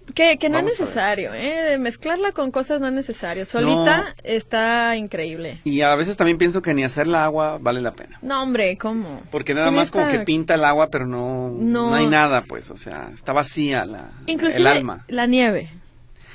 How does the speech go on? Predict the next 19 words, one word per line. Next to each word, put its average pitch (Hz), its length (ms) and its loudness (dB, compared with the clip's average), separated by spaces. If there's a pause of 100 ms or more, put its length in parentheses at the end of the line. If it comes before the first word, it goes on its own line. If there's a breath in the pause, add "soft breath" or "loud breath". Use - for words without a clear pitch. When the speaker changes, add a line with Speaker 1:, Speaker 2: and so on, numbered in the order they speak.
(260 loud breath)
Speaker 1:
Siento 320 360 2
yo 330 180 2
que 330 100 -2
sabe 285 220 2
mejor 247 280 0
la 254 100 0
pitaya 220 380 0
sola 320 420 0 (100)
que 220 240 0
Speaker 2:
Ujú. 143 80 -6
Speaker 1:
con 202 200 -2
nieve, 220 240 0
porque 202 200 -2
en 233 100 2
nieve 254 460 2
no 240 180 -2
sabe 240 320 -4
tanto. 185 520 -6 (220)
Speaker 2:
Sí, 123 400 -8